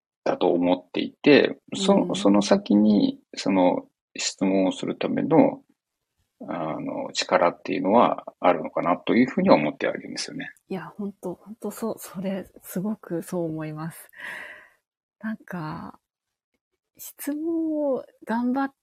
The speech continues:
Speaker 2: てしようとかしても、結構なんだろうな、あの、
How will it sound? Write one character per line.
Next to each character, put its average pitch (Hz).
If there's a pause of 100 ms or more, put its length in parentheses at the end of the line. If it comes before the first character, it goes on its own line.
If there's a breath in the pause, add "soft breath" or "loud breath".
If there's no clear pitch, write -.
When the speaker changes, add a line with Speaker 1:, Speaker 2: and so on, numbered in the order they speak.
(140)
Speaker 2:
て 165 (100)
し -
よ 185
う 165
と -
か 160
し -
て 175
も、 175
結 285 (140)
構 175 (640 loud breath)
な 208
ん 214
だ 170
ろ -
う -
な、 - (840)
あ 170
の、 165